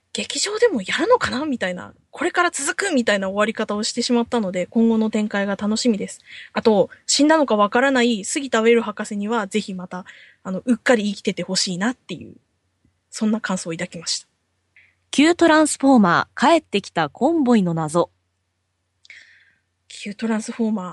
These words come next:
Speaker 1: ー、安定のコントですよ。グダグダ養成システムみたいな感じでありましたけど、いや、面白かった。あの、過去作品をこき下ろすっていうスタイルは、許されるのかっていうのはあるんですけど、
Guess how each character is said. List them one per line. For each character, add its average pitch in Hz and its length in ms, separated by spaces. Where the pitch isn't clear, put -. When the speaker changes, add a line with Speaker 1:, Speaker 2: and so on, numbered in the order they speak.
Speaker 1:
ー、 - 20
安 240 180
定 294 220
の 285 360
コ 247 160
ン 226 80
ト 180 100
で 160 80
す - 140
よ。 - 100
グ 226 80
ダ 269 120
グ 269 120
ダ 277 100
養 269 200
成 262 180
シ 247 160
ス - 40
テ 202 100
ム 185 120
み 180 100
た 170 120
い 160 40
な 175 120
感 202 200
じ 196 120
で 190 80
あ 175 100
り 185 80
ま 190 160
し - 80
た 180 120
け 190 100
ど、 175 220
い - 80
や、 208 180
面 202 180
白 254 240
か 233 120
っ - 60
た。 170 260
あ 196 160
の、 180 420
過 - 160
去 - 140
作 - 320
品 202 300
を 202 200
こ - 180
き - 200
下 359 80
ろ 381 100
す 240 180
っ - 40
て - 160
い 180 160
う 180 40
ス - 120
タ 214 160
イ 196 80
ル 185 120
は、 185 280
許 277 300
さ - 160
れ 440 100
る 440 100
の 220 120
か 190 140
っ 220 60
て - 120
い 214 60
う - 20
の 190 100
は 170 120
あ 247 60
る 294 120
ん 208 80
で 180 80
す - 100
け - 80
ど、 180 320